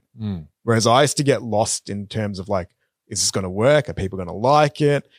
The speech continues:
Speaker 2: Is
Speaker 1: Mm.
Speaker 2: this aligned? Can I actually execute on it? All these different thoughts that probably aren't helpful to the actual true essence of the art.
Speaker 1: Mm.
Speaker 2: And that's maybe a concept worth just jamming on for a second.
Speaker 1: Yeah.
Speaker 2: Is that when we're creating art,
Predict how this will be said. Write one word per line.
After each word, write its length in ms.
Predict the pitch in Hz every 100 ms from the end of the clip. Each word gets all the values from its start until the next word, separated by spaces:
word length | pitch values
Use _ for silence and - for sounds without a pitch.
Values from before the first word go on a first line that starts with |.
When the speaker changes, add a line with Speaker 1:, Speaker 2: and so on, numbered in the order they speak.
| 110
Speaker 2:
Is 120 | 104
Speaker 1:
Mm. 20 |
Speaker 2:
this 160 | 85 -
aligned? 420 | 95 113 139 147
Can 160 | - 107
I 80 | 101
actually 340 | - 92 -
execute 540 | 117 - 135 - 135
on 160 | 131 127
it? 180 | 127 120
All 160 | - 135
these 220 | 135 113
different 280 | 113 107 101
thoughts 200 | 107 110
that 80 | 110
probably 340 | - 113 117 104
aren't 260 | 101 98
helpful 500 | 98 92 - 151 175 - _
to 80 | -
the 60 | 101
actual 240 | - 101
true 280 | - 120 98
essence 320 | 98 - 90
of 140 | 92 -
the 140 | 87
art. 260 | 92 85 - _ 120
Speaker 1:
Mm. 240 | 110 95 80
Speaker 2:
And 100 | 104
that's 120 | 127
maybe 220 | 139 135
a 40 | 117
concept 320 | 117 110 104
worth 160 | 107 95
just 200 | 98 -
jamming 340 | 101 107 113
on 100 | 104
for 100 | 92
a 40 | 90
second. 500 | - 117 101 78 -
Speaker 1:
Yeah. 340 | 110 101 92 85
Speaker 2:
Is 200 | 117 101
that 120 | 107
when 160 | 113 113
we're 80 |
creating 460 | 101 117 117 160 123
art, 280 | 82 78